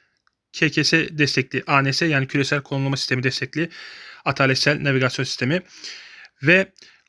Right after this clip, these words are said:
kontrol olarak da yine elektromekanik tahrik sistemli aerodinamik kontrol var. Yine kompozit yakıt, kompozit katı yakıt var. Tahrip yine çelik bilyeli tahrip,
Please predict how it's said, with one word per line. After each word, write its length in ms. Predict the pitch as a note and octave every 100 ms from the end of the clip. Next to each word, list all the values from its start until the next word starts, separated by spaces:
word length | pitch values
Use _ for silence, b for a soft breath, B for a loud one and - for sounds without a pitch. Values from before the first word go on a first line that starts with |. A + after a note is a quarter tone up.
| _ _ -
kontrol 460 | F3+ F3+ - F#3+
olarak 340 | D3+ C3 B2 -
da 60 |
yine 160 | E3 E3
elektromekanik 1080 | D#3+ D3+ - D3 C#3+ C#3+ - D#3+ E3+ -
tahrik 420 | - C3+ B2 D3+ -
sistemli 600 | - - B2 A#2+ E3+ -
aerodinamik 480 | D#3+ C#3 C3+ B2+ B2
kontrol 400 | D3+ C3+ D#3+ D#3
var. 140 | E3 D#3+
Yine 160 | E3+
kompozit 500 | D3+ C#3+ C3 B2 -
yakıt, 280 | A#2 - - - -
kompozit 460 | C#3+ C3+ C3 B2
katı 400 | - - - B2+ - -
yakıt 340 | B2+ B2 -
var. 140 | D#3 - _ _ -
Tahrip 400 | D3+ D3 D#3 D#3
yine 260 | D3+ C#3+ B B B -
çelik 320 | - D3+ -
bilyeli 260 | D#3 D3
tahrip, 380 | - D3 D#3+ D3+